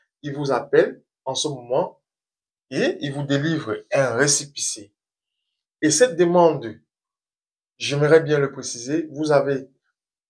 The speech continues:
vous devez prouver que vous souhaitez vraiment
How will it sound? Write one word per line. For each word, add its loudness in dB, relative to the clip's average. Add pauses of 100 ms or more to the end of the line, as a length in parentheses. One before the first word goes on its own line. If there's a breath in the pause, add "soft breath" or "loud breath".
(160)
vous -6
devez 0
prouver -2 (1400)
que 4 (500)
vous -10
souhaitez -2
vraiment 0